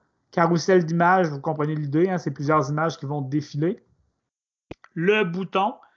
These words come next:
Le bouton, à quoi il sert le bouton ? Lui est intéressant. Si je mets un bouton, je vais mettre le titre d'un bouton.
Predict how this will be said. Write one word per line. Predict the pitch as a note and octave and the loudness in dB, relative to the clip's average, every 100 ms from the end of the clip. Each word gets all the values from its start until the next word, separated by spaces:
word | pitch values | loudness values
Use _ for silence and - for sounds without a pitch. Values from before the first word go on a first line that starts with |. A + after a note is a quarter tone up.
| _ _ - | _ _ -4
Le | F3 | -2
bouton, | F3+ F3+ A3+ C4+ | -2 -2 0 2
à | G3+ | 0
quoi | - F#3+ | -2 -8
il | F3+ | -6
sert | G3+ A3 | -6 -6
le | F#3 | -8
bouton ? | E3+ F#3+ A#3 | -10 -12 -12
Lui | F#3+ F#3+ | -12 -10
est | F3+ | -8
intéressant. | E3+ E3 D#3 D3 E3+ A3 _ _ _ | -8 -8 -10 -10 -12 -12 _ _ _
Si | - E3+ | -10 -6
je | |
mets | F#3+ | -4
un | G#3 | -6
bouton, | F3 F#3 G#3 - _ - | -6 -6 -6 -8 _ -14
je | D#3+ | -10
vais | F3 | -8
mettre | G#3 F#3+ | -6 -6
le | B3+ | -8
titre | - B3 | -10 -12
d'un | G#3+ | -10
bouton. | F#3+ F3+ F#3+ | -12 -8 -8